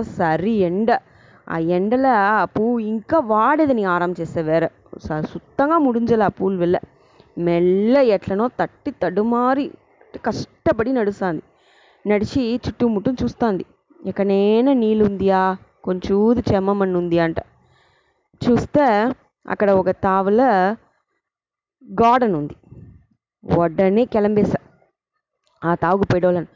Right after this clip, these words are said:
చూస్తే కిందంతా తార్ రోడ్. తార్ రోడ్లో ఎట్ట పోయేదినే తెల్ల.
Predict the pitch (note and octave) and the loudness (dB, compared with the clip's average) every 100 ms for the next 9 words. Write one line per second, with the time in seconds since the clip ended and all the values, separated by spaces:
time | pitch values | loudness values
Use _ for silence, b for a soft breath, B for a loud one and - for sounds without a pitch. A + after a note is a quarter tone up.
0 | b b b b - B3+ B3+ D4 - C4 | b b b b -6 -2 0 -2 0 2
1 | B3+ B3+ A3 C4+ - G#3+ A#3 B3+ F#3+ E3 | 4 2 0 -4 0 2 2 4 4 2
2 | - - _ _ _ _ _ _ _ _ | -2 -8 _ _ _ _ _ _ _ _
3 | - A3+ B3+ A#3 A3 G3 A#3+ C#4+ G#3+ G#3+ | 0 4 4 4 4 2 2 2 4 2
4 | A#3 - F#3+ - A#3+ G#3 G#3 A3 A3+ B3+ | -2 -4 -4 -2 0 0 2 2 2 2
5 | - A3 A3 | 2 0 0